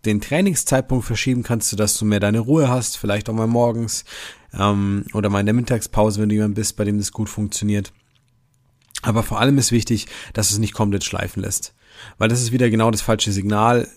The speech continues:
hinsichtlich, ja, Selbstpflege, um sich selber kümmern, Zeit für sich investieren,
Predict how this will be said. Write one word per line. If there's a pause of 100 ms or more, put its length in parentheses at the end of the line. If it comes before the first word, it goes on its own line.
(180)
hinsichtlich,
ja, (120)
Selbstpflege, (360)
um
sich
selber
kümmern,
Zeit
für
sich
investieren,